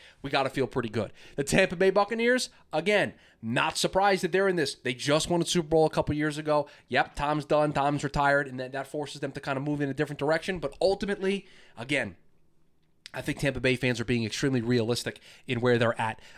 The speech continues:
uh, here in this life cycle, and they're still kinda living on the high, uh, that was that Super Bowl. And again, can you blame them?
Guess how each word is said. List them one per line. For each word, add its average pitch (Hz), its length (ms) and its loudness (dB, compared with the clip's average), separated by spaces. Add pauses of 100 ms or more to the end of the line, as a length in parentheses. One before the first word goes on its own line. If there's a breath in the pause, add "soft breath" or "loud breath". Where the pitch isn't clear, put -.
uh, 107 320 0
here 127 460 0
in 127 180 2
this 113 220 0
life 127 200 2
cycle, 143 460 0
and 117 340 -2
they're 120 160 2
still 131 220 0
kinda 123 220 0
living 117 240 0
on 110 100 4
the 104 80 -4
high, 107 360 -2 (220 loud breath)
uh, 107 160 -2
that 117 140 2
was 120 220 2
that 107 180 0
Super 113 240 -4
Bowl. 107 140 -2
And 107 80 -2
again, 110 180 -4
can 113 220 -2
you 110 60 0
blame 143 260 4
them? 160 160 2